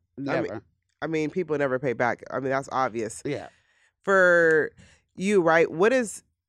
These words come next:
Speaker 1: you dream about, like, that you can obtain in your career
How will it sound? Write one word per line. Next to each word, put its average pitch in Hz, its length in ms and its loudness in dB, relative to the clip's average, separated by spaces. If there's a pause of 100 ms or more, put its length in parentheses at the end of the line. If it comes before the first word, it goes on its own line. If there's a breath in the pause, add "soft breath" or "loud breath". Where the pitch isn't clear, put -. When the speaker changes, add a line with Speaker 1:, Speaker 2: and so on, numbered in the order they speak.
Speaker 1:
you 185 300 -2
dream 180 340 0
about, 156 320 2
like, 135 300 -2
that 147 180 0
you 160 140 0
can 147 320 -4 (260)
obtain 160 400 0
in 151 60 -2
your 147 100 -2
career 139 560 -2